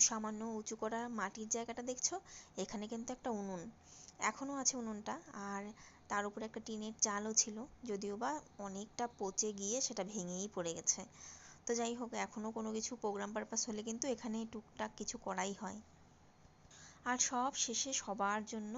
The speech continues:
এখানে ভাত বেড়ে নিয়েছে দিদিভাই। তো দিদিভাই আসলে না, এই একটা ব্যাপার হয় যে আমি কিন্তু খেতে দেই না, দিদিভাইই খেতে দেয়। তো পুতুলিকে মোটামুটি প্রায় সাড়ে চারটে নাগাদ নিয়ে বেরিয়ে গেছি, কারণ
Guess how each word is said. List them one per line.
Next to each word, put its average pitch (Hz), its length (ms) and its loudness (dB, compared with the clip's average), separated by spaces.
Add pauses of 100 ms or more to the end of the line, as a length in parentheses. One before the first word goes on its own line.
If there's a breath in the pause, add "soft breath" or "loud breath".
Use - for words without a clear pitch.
(140)
এখানে 233 220 -4
ভাত 202 320 -4
বেড়ে 202 180 -4
নিয়েছে 202 320 -2
দিদিভাই। 220 380 -4 (920 loud breath)
তো 214 160 0
দিদিভাই 220 440 0
আসলে 262 280 -2
না, 339 220 -2
এই 214 160 0
একটা 220 220 -2
ব্যাপার 220 260 0
হয় 214 240 -2
যে 214 140 -2
আমি 196 220 -2
কিন্তু 214 220 -2
খেতে 208 260 -4
দেই 208 160 -2
না, 240 100 -4 (140)
দিদিভাইই 208 460 -2
খেতে 190 260 -6
দেয়। 190 180 -6 (800 loud breath)
তো - 100 0
পুতুলিকে 226 460 2 (200)
মোটামুটি 220 440 -2
প্রায় 226 240 0
সাড়ে 208 260 0
চারটে 208 260 -4
নাগাদ 214 280 0 (280)
নিয়ে 208 280 0
বেরিয়ে 196 340 0
গেছি, 202 340 2
কারণ 190 260 0